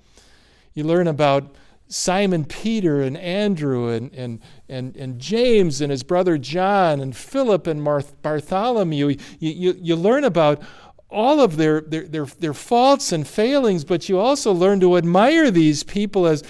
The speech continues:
as witnesses to the Word of God.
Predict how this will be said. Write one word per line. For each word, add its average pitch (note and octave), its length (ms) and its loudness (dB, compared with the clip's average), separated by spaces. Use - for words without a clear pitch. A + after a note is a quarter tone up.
as D#3 220 -2
witnesses F3 960 0
to F#3 120 0
the F3 120 2
Word A3+ 300 0
of F3 140 -2
God. F#3+ 540 -4